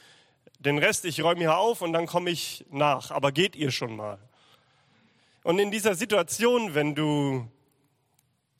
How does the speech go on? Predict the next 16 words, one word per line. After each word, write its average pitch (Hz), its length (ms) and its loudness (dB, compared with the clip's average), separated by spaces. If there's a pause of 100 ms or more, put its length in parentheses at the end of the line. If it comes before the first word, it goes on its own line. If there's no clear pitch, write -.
(120)
die 147 80 -8
ganze 196 300 0
Zeit 160 260 2
angeleitet 139 680 2
wurdest 123 480 -4
von 127 140 -4
jemandem, 127 440 -2
wenn 123 120 -2
du 123 140 -4
einen 127 280 -2
Lehrer 170 340 0
hattest, 135 640 -6
dem 135 320 -6
du 131 120 -6
zugeschaut 147 640 -4
hast, - 420 -8